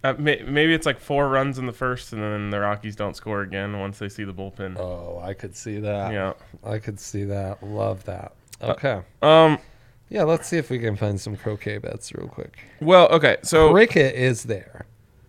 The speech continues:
Speaker 2: Croquet, no.
Speaker 1: Cricket and croquet, only a few letters difference.
Speaker 2: That's just a fact, folks.
Speaker 1: I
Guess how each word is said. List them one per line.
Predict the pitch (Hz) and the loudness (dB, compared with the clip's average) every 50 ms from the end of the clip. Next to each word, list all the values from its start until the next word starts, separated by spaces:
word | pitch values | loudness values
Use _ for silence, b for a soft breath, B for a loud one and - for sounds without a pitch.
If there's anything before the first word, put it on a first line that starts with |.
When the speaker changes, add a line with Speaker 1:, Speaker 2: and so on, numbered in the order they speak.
| _ _ - | _ _ -10
Speaker 2:
Croquet, | - - 131 110 - 120 107 101 | -6 -6 -6 -4 -4 -6 -6 -6
no. | 95 87 85 85 - - - _ _ | -8 -10 -14 -16 -18 -20 -20 _ _
Speaker 1:
Cricket | - - 190 202 - 302 254 - | -6 -4 -4 -2 0 0 0 0
and | 147 147 | 0 -2
croquet, | 143 - 156 135 127 127 - 160 139 139 139 127 120 113 107 113 117 - - | 0 0 2 2 2 0 0 2 4 4 4 4 4 4 2 2 0 -2 -2
only | 131 135 147 170 160 | -2 -2 0 0 0
a | 147 | -2
few | 127 - 143 151 | -2 -4 -4 -2
letters | 139 131 120 113 110 104 117 | 0 0 0 0 0 -2 -4
difference. | - 117 110 - - 50 - - - - _ _ _ _ _ _ _ - _ - 196 - _ _ _ _ _ _ _ - - - - _ _ _ _ _ _ _ _ _ _ - - B B B B B B - - | -6 -8 -8 -8 -10 -12 -12 -14 -18 -20 _ _ _ _ _ _ _ -20 _ -20 -20 -20 _ _ _ _ _ _ _ -20 -20 -20 -20 _ _ _ _ _ _ _ _ _ _ -20 -20 B B B B B B -18 -10
Speaker 2:
That's | - 120 131 135 - - - - - - | -6 -2 -2 -2 -2 -2 -8 -16 -18 -14
just | - - 123 110 - - | -8 -8 -8 -8 -8 -14
a | - | -20
fact, | - - 104 95 - - - - | -14 -12 -12 -12 -12 -16 -20 -20
folks. | - - - - - - - - | -20 -20 -20 -20 -20 -14 -10 -10
Speaker 1:
I | - - | -10 -10